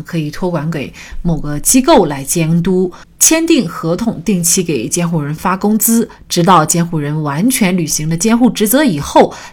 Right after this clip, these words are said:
再把财产全部交托给监护人。应该说，国内的立法也在不断的探索。那么我们国家已经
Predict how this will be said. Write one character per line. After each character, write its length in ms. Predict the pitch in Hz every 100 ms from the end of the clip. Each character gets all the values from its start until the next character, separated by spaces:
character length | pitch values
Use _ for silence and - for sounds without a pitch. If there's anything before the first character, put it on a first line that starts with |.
| -
再 220 | 359 269
把 180 | 156 156
财 280 | - 151
产 200 | 165 - -
全 540 | - - 170 147 175
部 220 | 226 240 -
交 220 | - 170
托 200 | 165 180
给 120 | 156 -
监 220 | - 139
护 160 | -
人。 120 | 65 - - _ _ - - -
应 100 | 233
该 120 | 233
说， 160 | 233
国 180 | 226 190
内 160 | 220 240
的 100 | 196
立 160 | 240
法 280 | 185 170 139
也 120 | 143
在 160 | - 156
不 160 | 151 165
断 160 | 196
的 60 | 170
探 300 | 170 - 285
索。 320 | 185 - - - - - -
那 80 |
么 80 | 196
我 80 | 160
们 140 | 156
国 160 | 190 165
家 440 | 170 156 151 151 -
已 240 | 180 156
经 340 | 135 180 220